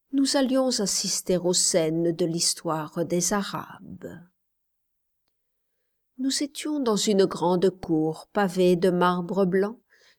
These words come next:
décorée à chaque extrémité par de légers péristyles mauresques. C'était la cour de l'Alberca,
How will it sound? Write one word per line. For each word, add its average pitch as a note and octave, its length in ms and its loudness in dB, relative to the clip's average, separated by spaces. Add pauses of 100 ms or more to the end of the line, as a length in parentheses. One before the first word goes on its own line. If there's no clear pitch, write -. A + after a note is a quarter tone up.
(120)
décorée G3+ 720 4
à G#3 140 -2
chaque G#3 380 0
extrémité A#3+ 920 -2 (420)
par D#4 180 -4
de B3+ 120 2
légers A3+ 520 6
péristyles E3+ 920 0
mauresques. - 960 -4 (1300)
C'était - 460 -4
la B3 160 0
cour A3 460 4
de G3+ 100 6
l'Alberca, F3+ 1000 2